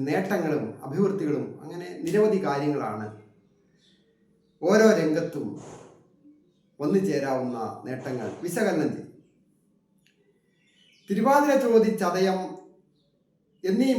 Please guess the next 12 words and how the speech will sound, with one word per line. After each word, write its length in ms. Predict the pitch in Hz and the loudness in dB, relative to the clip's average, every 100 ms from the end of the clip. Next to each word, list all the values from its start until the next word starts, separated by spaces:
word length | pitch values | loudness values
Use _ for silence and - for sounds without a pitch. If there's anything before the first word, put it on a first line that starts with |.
| 202 | 4
മൂന്ന് 260 | 220 294 294 | 6 8 8
നക്ഷത്രക്കാരായിരിക്കുന്ന 1400 | - 196 180 175 180 175 170 160 151 160 156 151 156 147 - - - - _ _ _ _ _ _ 170 | 6 -2 -6 -8 -6 -4 -2 -2 -2 -2 -4 -4 -2 0 -2 -8 -18 -20 _ _ _ _ _ _ 4
ഓരോ 240 | 247 285 285 220 | 6 8 6 4
വ്യക്തികളും 520 | 190 202 220 214 208 170 | 2 -2 -2 0 0 0
ജനിക്കുന്നത് 640 | 156 170 170 185 180 165 165 - 127 139 | 0 0 -2 -4 -4 -4 -4 -6 -8 -4
രാഹുർ 380 | 160 185 214 185 | -2 0 0 0
ദശയിലാണ്. 480 | 156 156 143 107 - - _ _ _ _ - | -4 -6 -6 -8 -12 -20 _ _ _ _ -4
രാഹു 260 | 196 226 269 240 | -2 -2 -2 -2
ദശ 160 | 247 240 220 180 | -2 -2 -4 -2
എന്ന് 120 | 190 175 | -4 -4
പറയുന്നത് 300 | 170 175 170 | -4 -6 -4
പതിനെട്ട് 380 | 165 170 254 160 | -2 0 0 0